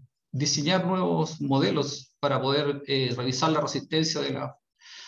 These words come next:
de la fabricación de las piezas. Eh, ¿cómo nosotros vamos a dar esto? Hay que hacer nuevos procedimientos, nuevos formatos,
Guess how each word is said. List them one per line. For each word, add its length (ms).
de 140
la 100
fabricación 640
de 80
las 160
piezas. 580
Eh, 400
¿cómo 220
nosotros 600
vamos 400
a 40
dar 160
esto? 440
Hay 180
que 200
hacer 300
nuevos 200
procedimientos, 800
nuevos 260
formatos, 580